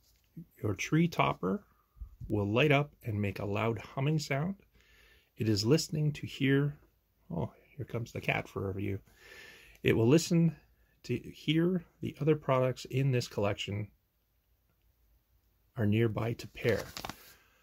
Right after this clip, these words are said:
So, gotta try this. And apparently Belle is here to help us along as well. I'll be right back. All right, I've gone and plugged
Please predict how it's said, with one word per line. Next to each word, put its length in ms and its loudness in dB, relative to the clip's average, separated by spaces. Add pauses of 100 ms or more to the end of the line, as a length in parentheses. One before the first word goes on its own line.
(340)
So, 540 0 (1040)
gotta 180 2
try 240 4
this. 200 -8 (1300)
And 240 -4
apparently 420 -2
Belle 300 2
is 100 0
here 240 -4
to 280 -6 (1500)
help 260 -2
us 140 -4
along 300 0
as 140 -4
well. 220 -16 (680)
I'll 120 -6
be 160 -8
right 300 4
back. 340 -8 (2000)
All 120 6
right, 200 8
I've 180 2
gone 440 4 (460)
and 300 0
plugged 480 -2